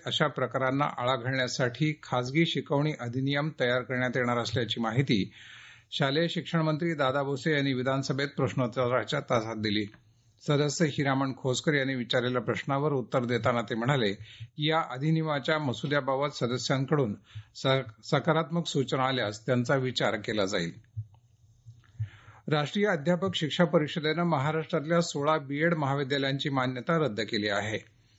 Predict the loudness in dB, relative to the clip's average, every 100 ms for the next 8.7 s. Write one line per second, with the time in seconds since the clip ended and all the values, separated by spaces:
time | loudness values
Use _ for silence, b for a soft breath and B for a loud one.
0 | _ -2 0 0 0 0 0 0 0 0
1 | 0 -4 -2 0 0 0 0 2 0 0
2 | 0 0 -2 0 0 0 2 0 0 -2
3 | -2 -2 0 2 0 -2 -4 0 0 2
4 | 0 0 -2 -6 B B B B 2 2
5 | 2 0 0 0 -2 0 2 2 2 0
6 | -2 0 2 4 2 0 0 0 2 2
7 | 2 0 0 -2 -2 2 2 0 0 -2
8 | -2 -2 0 0 2 -2